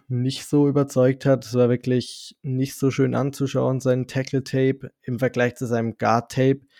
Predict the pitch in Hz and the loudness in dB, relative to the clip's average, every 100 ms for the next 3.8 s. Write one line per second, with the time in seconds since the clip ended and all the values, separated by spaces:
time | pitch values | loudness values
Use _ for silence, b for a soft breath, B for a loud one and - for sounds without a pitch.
0 | b b - 120 - 131 135 135 131 131 | b b -4 -4 0 0 4 2 2 -2
1 | 127 131 135 135 - 131 - - - 117 | -2 0 0 0 0 0 0 -14 -8 -6
2 | - 117 127 123 - - - 147 - 143 | -4 -4 2 0 2 2 2 2 2 2
3 | 139 139 143 139 - _ 135 123 | 4 2 4 2 -2 _ 0 0